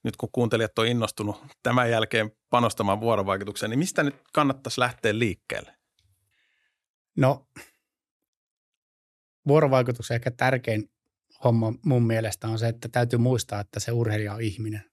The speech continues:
Speaker 2: Et, et tota, tämmönen perussääntö, että kohtele häntä niin kuin su-, sä haluaisit sua kohdeltavaa. Et, et se on vuoropuhelu, niin se vuorosana on siinä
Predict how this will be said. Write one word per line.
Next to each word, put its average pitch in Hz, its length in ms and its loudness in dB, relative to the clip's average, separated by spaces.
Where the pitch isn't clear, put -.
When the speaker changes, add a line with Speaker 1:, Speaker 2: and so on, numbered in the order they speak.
Speaker 2:
Et, - 160 -6
et 107 200 -6
tota, 117 320 -4
tämmönen 117 300 2
perussääntö, 120 720 0
että 107 280 -6
kohtele 120 400 2
häntä 120 280 2
niin 120 140 2
kuin 107 120 -2
su-, 117 400 -6
sä - 80 -16
haluaisit 113 340 2
sua 110 220 2
kohdeltavaa. 110 640 -6
Et, 113 80 -12
et 120 80 -8
se 127 100 2
on 123 240 2
vuoropuhelu, 117 800 4
niin 107 160 -2
se 110 120 -2
vuorosana 110 600 2
on 107 180 -6
siinä 110 300 -8